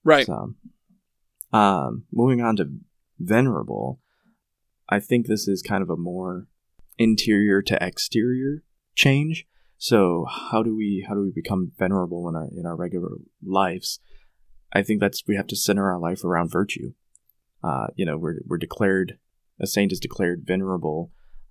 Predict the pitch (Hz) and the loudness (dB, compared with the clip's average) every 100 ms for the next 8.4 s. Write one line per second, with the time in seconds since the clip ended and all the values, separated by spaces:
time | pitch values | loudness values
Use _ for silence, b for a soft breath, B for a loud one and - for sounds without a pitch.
0 | - - - - - - - - - - | -10 -10 -10 -6 -6 -6 -10 -12 -12 -16
1 | - - - 95 82 92 87 - 92 87 | -18 -20 -10 -6 -2 -2 -2 -2 0 2
2 | 87 - 87 85 - 73 69 - 64 - | 0 0 0 2 0 -2 -2 -2 -4 -4
3 | - - - - 67 - 104 - - - | -4 -4 -6 -6 -6 -6 -10 -8 -6 -4
4 | - 78 80 - _ _ _ _ _ - | -4 -4 -4 -10 _ _ _ _ _ 2
5 | 101 90 67 101 - - - 78 - 95 | 4 4 2 0 0 -6 -4 -4 -2 -2
6 | 87 85 82 - 80 - 90 90 - - | -2 -4 -6 -4 0 0 0 -2 -4 -6
7 | 101 - - - 85 85 104 95 - 90 | -8 -12 -12 -6 -6 -2 -2 -2 -2 -6
8 | 85 - 85 | -6 -6 -6